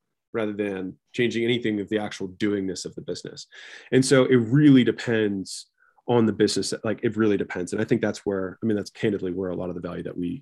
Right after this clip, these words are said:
we can provide comes in, 'cause we know where the bottleneck is and we can just deblock it and then move forward, which is why the growth is so fast in some of the companies, is because, like, um, the, like, one of the companies I think will do thirty-five million this year, they'll do eighty-five next year.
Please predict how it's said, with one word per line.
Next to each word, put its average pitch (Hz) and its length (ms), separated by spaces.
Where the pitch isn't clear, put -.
we 107 80
can - 100
provide 78 300
comes - 240
in, 87 180
'cause 92 200
we 101 100
know 104 100
where 98 100
the 90 60
bottleneck 90 460
is 90 100
and 92 80
we 90 60
can - 120
just - 160
deblock - 360
it - 80
and - 60
then - 100
move - 160
forward, - 240
which 110 120
is 113 80
why 113 160
the 107 80
growth 104 380
is - 140
so 98 160
fast 95 440
in 87 60
some 90 160
of 87 60
the 85 80
companies, 92 480
is 85 80
because, - 480
like, 98 180
um, 87 420
the, 95 500
like, 117 160
one 135 140
of - 20
the 127 60
companies 101 260
I 98 60
think 98 160
will 98 80
do 95 100
thirty-five 98 380
million 90 180
this - 140
year, 90 80
they'll 90 80
do 95 120
eighty-five 87 380
next 101 280
year. 156 220